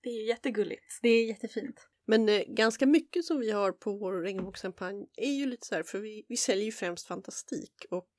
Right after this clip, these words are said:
Speaker 3: eh, det vi försöker göra är att plocka upp den fantastik som har representation, intressanta idéer och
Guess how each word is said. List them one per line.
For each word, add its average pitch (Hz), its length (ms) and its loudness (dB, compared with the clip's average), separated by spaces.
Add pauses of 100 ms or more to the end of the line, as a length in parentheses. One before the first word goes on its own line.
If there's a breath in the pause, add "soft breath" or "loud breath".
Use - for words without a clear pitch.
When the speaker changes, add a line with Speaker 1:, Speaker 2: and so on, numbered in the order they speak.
Speaker 3:
eh, 190 160 -6
det 180 80 -4
vi 190 100 -8
försöker 190 380 -8
göra 185 260 -2
är 202 100 -4
att 190 100 -12
plocka - 240 -6
upp - 320 -6 (140)
den 185 140 -4
fantastik 175 600 -6
som 175 160 -8
har 170 400 -4 (260)
representation, 185 1120 -6
intressanta 185 580 -4
idéer 165 680 0
och 156 180 -4